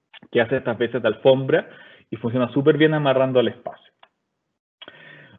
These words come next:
Otra de las, eh, estrategias que nosotros hemos tomado con el José, este proyecto de acá es de nuevo la Tiny House, eh, acá nosotros ocupamos un porcelanato muy chiquitito, que era de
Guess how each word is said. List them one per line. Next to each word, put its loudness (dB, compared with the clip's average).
Otra 6
de 2
las, 2
eh, -6
estrategias -4
que 0
nosotros 0
hemos -2
tomado -2
con -4
el -6
José, -4
este -2
proyecto -2
de 6
acá 2
es -2
de -2
nuevo 2
la 2
Tiny 0
House, -4
eh, 4
acá 4
nosotros 0
ocupamos 0
un -4
porcelanato -2
muy -2
chiquitito, -4
que -4
era 4
de 2